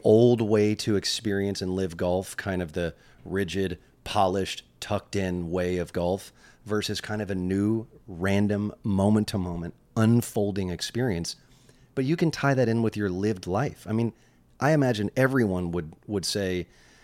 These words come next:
"I grew up with this kind of upbringing, and I was taught this, and I was conditioned this," and we all have kind of our box of, like,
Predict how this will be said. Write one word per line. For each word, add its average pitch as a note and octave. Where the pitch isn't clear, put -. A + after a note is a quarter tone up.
"I G#2+
grew A2
up G#2
with F#2+
this A2
kind G#2
of F#2+
upbringing, F#2
and E2+
I E2+
was E2
taught -
this, G2
and F2+
I F2
was E2
conditioned G2+
this," F2+
and E2+
we G2
all A#2
have A2+
kind G2+
of F#2
our F2+
box F#2
of, F2
like, F2